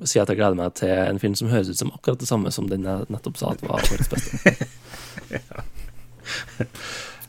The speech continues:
Speaker 2: Nei, men jeg tror, jeg tror de filmene du nevner der er innertiere for det meste. Eh,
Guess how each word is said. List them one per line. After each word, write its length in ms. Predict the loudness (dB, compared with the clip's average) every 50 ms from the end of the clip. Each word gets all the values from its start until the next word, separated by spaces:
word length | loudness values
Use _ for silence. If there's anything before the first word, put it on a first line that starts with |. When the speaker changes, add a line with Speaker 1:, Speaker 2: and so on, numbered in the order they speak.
| -18 -8 -2
Speaker 2:
Nei, 120 | 0 2 4
men 80 | 4 6
jeg 160 | 4 4 4
tror, 260 | 6 6 6 6 8 6
jeg 200 | 6 6 6 6 6
tror 160 | 8 8 8
de 60 | 10
filmene 260 | 10 10 8 8 6 6
du 60 | 4
nevner 200 | 4 4 4 4
der 180 | 4 6 6 4
er 680 | 4 2 2 0 0 0 0 -2 -2 -4 -4 -4 -6 -6 -8 -10 -14 -18 -20 -14 -4 0
innertiere 460 | 2 2 2 2 2 2 2 2 2 0 2
for 140 | 2 2
det 60 | 4 4
meste. 280 | 2 0 0 -2 -4 -4 -2 -2
Eh, 480 | 0 2 2 2 2 2 2 0 -2